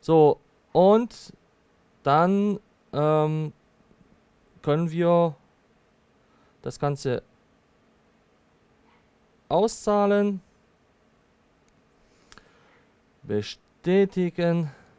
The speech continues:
Mein Handelspasswort. Meinen E-Mail-Code senden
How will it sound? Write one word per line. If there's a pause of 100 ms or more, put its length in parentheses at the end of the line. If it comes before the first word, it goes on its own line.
(1160)
Mein
Handelspasswort. (1700)
Meinen
E-Mail-Code
senden